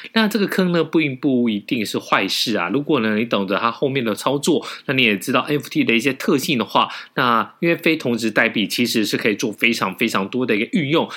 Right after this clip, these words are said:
可是呢，现在我看到的大部分大概都是来割韭菜啊，包括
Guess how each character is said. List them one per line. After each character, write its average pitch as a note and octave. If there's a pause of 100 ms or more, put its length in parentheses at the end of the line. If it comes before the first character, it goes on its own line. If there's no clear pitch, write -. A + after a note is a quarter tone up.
(120)
可 D3
是 G#3+
呢， F3+
现 E3+
在 D#3+
我 A#2+
看 B2
到 B2
的 G#2+
大 A#2
部 G#2+
分 G#2
大 G2+
概 G2+ (140)
都 B2+
是 B2
来 F#2+
割 C#3
韭 F#2+
菜 A2
啊， F2
包 G#2+
括 A2